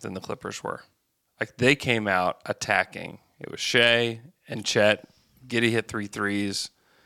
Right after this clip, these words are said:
Dub was really good. I mean, it was just, like, a constant just attack, attack, attack. Dort was amazing last night. But, like, from the jump,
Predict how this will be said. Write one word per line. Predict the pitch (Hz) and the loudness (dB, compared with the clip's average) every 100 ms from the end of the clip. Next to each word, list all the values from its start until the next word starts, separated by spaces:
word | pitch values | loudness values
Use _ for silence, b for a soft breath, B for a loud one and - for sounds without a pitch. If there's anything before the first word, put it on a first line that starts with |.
| _ _ _ _ _ _ _ _ _ _ 139 | _ _ _ _ _ _ _ _ _ _ 0
Dub | 120 117 110 | 6 6 4
was | 104 | 2
really | 107 104 | 4 2
good. | 98 101 101 | 2 2 4
I | 104 | 2
mean, | 110 | 4
it | 117 | 2
was | 110 110 | 2 2
just, | 117 - | 2 0
like, | 113 | 0
a | 107 | -2
constant | - - - 123 127 - 123 107 | -4 -8 0 4 4 4 -4 -4
just | 110 107 | -6 -6
attack, | 101 - 101 101 | -6 2 2 2
attack, | 104 - 98 | -4 -6 -6
attack. | 101 104 98 - | -6 -8 -8 -4
Dort | 107 104 | 0 0
was | 101 101 | -2 -6
amazing | 95 95 101 | -6 -6 -6
last | 95 98 | -8 -8
night. | - - b b b b | -8 -8 b b b b
But, | 127 | 6
like, | 117 | 6
from | - 139 147 | 6 4 6
the | 123 | 2
jump, | 101 95 113 98 80 - | 0 2 4 4 0 -8